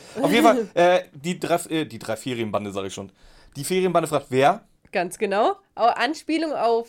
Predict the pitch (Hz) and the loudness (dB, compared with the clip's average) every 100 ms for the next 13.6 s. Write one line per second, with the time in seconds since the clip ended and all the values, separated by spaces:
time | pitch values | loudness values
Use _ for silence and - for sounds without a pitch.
0 | - 220 214 214 208 208 202 110 123 123 | -6 -2 0 0 -2 -4 -4 0 0 2
1 | 131 165 - - 254 330 302 302 262 254 | 2 0 -6 -12 -6 -4 -2 -4 -4 -4
2 | 254 - 214 214 208 208 202 _ _ _ | -2 -2 -2 -2 -4 -6 -12 _ _ _
3 | _ _ _ _ _ 220 214 208 202 175 | _ _ _ _ _ -8 -4 0 0 0
4 | - - 208 208 220 _ _ _ _ _ | -6 -12 -2 -2 -2 _ _ _ _ _
5 | _ 202 175 175 175 _ _ _ - 139 | _ -6 -4 -6 -10 _ _ _ -4 4
6 | 143 113 _ 262 269 131 120 127 120 120 | 6 4 _ -4 2 2 2 -4 -4 -6
7 | - 311 190 202 147 202 247 247 226 185 | -6 0 2 2 2 0 4 6 6 6
8 | 220 202 190 165 147 127 202 254 185 180 | 4 4 6 4 2 -2 -4 -2 -2 -2
9 | 214 208 208 - 214 214 226 175 185 170 | -6 0 0 2 2 4 4 2 0 2
10 | 180 175 170 202 226 156 151 - - 139 | 2 2 0 -2 -2 0 0 -6 0 0
11 | 160 127 120 - 120 120 160 - _ _ | 0 -6 -6 -6 -6 -4 -4 -8 _ _
12 | _ _ _ _ _ _ 226 - 233 294 | _ _ _ _ _ _ -6 -2 -2 -2
13 | 339 392 339 330 - - | -2 0 -2 -4 -10 -18